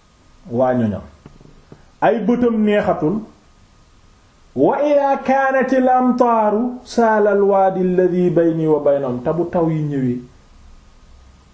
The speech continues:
xur wi day fees. Dox sama digganteeg fi ma dëkk ak fa jàkka ja nekk. Te nag man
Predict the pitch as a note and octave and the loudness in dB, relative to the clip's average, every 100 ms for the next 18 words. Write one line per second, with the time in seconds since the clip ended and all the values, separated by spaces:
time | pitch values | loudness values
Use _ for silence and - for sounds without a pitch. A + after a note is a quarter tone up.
0 | - - D#3+ D3+ C3+ B2 A#2 A2+ G#2 F#2 | -20 -8 -4 -2 -2 0 -2 -2 -8 -12
1 | - - - - _ - B2 D3+ - F3 | -14 -20 -20 -20 _ -8 -4 -4 -4 -2
2 | F3 D#3+ D#3 F#3 F#3 G#3 A3+ A#3+ - - | 0 -2 2 2 2 0 0 -2 -10 -20
3 | - - - - - _ _ - F3+ F#3 | -20 -20 -20 -20 -20 _ _ -4 0 0
4 | D#3 C#3 - A#2+ - - A#2 G#2 - G2+ | 0 -4 -10 -12 -10 -8 -6 -6 -6 -8
5 | F#2+ F#2 F2 - - - - - - F#3 | -8 -10 -12 -20 -20 -20 -20 -20 -2 0
6 | B3 C#4 - C#3+ D3+ A3 B3 | 0 -2 -6 -6 2 2 2